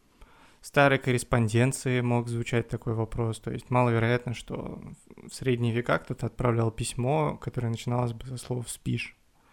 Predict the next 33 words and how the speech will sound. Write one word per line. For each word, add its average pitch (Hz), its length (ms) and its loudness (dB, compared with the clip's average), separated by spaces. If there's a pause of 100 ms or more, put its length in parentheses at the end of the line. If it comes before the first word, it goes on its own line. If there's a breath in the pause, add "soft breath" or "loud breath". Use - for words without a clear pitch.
(360 soft breath)
с - 100 -10
вопроса, 117 540 -2
да? 117 180 2
То - 140 -2
есть - 160 -6
это - 120 -6
больше, 120 600 0 (680 soft breath)
э, 127 220 2
предмет 127 460 2
такой 113 520 -4 (1160 soft breath)
быстрой 127 400 2
коммуникации, 113 760 0
да, 120 380 -4 (520)
э, 107 260 -2
мгновенного 117 680 2
обмена 113 300 0
сообщениями 117 640 0
и 117 40 0
так 123 200 -6
далее. 113 320 -6 (460 soft breath)
То - 80 0
есть 127 160 0
не 165 80 4
было 123 200 2
такого, 143 360 2
что 123 300 0
Шекспир 131 420 0
задавался 117 540 0
вопросом, 120 500 0
спишь - 340 -2
или 113 120 0
не 113 140 2
спишь - 440 -10